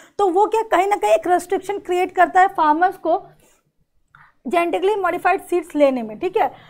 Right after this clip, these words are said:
तो जो बायो, बायोटेक कंपनीज हैं,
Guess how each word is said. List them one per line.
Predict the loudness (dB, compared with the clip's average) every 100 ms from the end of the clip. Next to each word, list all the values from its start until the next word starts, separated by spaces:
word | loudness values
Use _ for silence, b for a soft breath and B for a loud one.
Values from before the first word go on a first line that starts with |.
| b -2
तो |
जो | 2 4
बायो, | 4 6 6 4 -2 _ _ 2
बायोटेक | 6 6 4 0
कंपनीज | -2 0 0 0 -2
हैं, | -2 -4